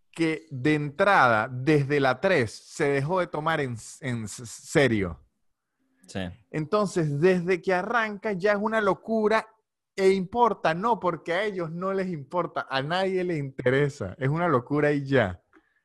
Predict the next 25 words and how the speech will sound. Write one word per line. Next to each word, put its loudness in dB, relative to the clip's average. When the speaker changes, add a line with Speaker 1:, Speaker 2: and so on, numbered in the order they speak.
Speaker 2:
A -8
nadie. -8
Speaker 1:
Ya -2
que -12
yo -6
estoy -10
viendo -4
un -4
crossover, 0
ya 2
va, 4
Hombres -4
de -4
Negro, -4
crossover. 0
Ellos 4
hicieron 0
un -8
crossover 0
rarísimo. -2
Van 2
a 0
hacer -2
una. -4
Ah, 2